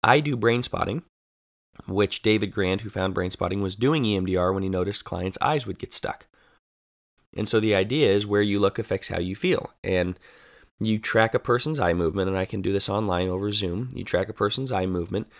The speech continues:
as they work from left to right in their upper vision, middle vision, lower vision. And as they do, you can notice usually something on their face, a little twitch, they smile, they frown, they,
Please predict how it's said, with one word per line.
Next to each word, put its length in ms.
as 160
they 140
work 260
from 220
left 320
to 100
right 300
in 140
their 140
upper 220
vision, 380
middle 200
vision, 320
lower 240
vision. 360
And 120
as 220
they 140
do, 260
you 240
can 220
notice 420
usually 580
something 400
on 120
their 100
face, 340
a 60
little 220
twitch, 680
they 120
smile, 640
they 180
frown, 600
they, 460